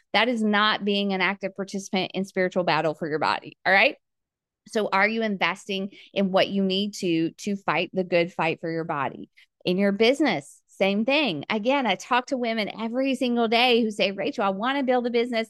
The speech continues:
I just can't do it. I wanna do this. I just don't know how to make reels. I wanna build a business, but people keep telling me no. I wanna build a business, but I just can't find the time," right?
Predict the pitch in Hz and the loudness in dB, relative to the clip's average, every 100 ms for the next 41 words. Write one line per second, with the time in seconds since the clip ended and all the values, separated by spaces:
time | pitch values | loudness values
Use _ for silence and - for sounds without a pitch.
0 | - - - 226 247 247 262 214 - 180 | -10 -18 -4 -2 -2 -4 -6 -6 0 2
1 | 151 - 214 240 277 285 277 262 269 262 | 2 0 -2 0 4 4 4 4 4 4
2 | 247 262 - 285 277 277 240 233 214 214 | -2 -2 -4 -2 -2 0 2 0 -2 0
3 | 185 - - - - - 269 269 294 285 | 0 -2 -8 -16 -8 0 2 4 2 4
4 | 294 269 254 262 262 254 269 247 339 359 | 4 4 2 0 0 -2 -4 -2 -2 -2
5 | 349 302 247 277 254 240 214 196 151 87 | -4 -6 -6 -4 0 0 0 0 0 0
6 | - - - 277 285 330 311 302 285 269 | -6 -18 0 2 4 2 4 2 2 2
7 | 277 269 269 - 247 262 269 294 - 277 | 0 -2 -4 -2 2 2 0 -4 -6 -6
8 | 202 214 208 208 202 202 135 143 185 320 | -2 -2 0 0 -4 -6 -6 -2 0 0